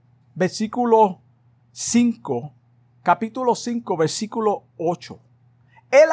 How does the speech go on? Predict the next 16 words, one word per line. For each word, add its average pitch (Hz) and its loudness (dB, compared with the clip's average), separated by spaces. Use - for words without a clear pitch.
aprendió 208 0
obediencia. 127 -10
Por 254 8
lo 262 6
tanto, 294 4
nosotros 240 4
tenemos 254 4
que 269 0
aprender 185 2
obediencia. 143 -2
El 285 6
hijo 349 4
no 311 0
sale, 311 2
sale 285 4
obediente. 233 0